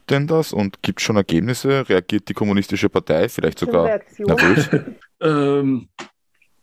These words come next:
Speaker 3: das ist, äh, äh, dort absolut üblich, dass,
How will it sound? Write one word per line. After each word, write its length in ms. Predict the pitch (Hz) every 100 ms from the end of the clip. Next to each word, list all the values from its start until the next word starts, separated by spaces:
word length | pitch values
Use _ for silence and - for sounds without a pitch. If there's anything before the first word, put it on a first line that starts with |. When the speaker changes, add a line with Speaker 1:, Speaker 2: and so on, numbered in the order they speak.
| - - 107 160
Speaker 3:
das 300 | 147 131 -
ist, 680 | - 151 139 - - - 208
äh, 40 |
äh, 720 | 151 139 131 131 131 123 131 139
dort 480 | 117 123 131 139 -
absolut 840 | 143 131 - 135 123 127 127 - 139 _ -
üblich, 580 | 196 135 139 170 - -
dass, 640 | 135 135 - - - -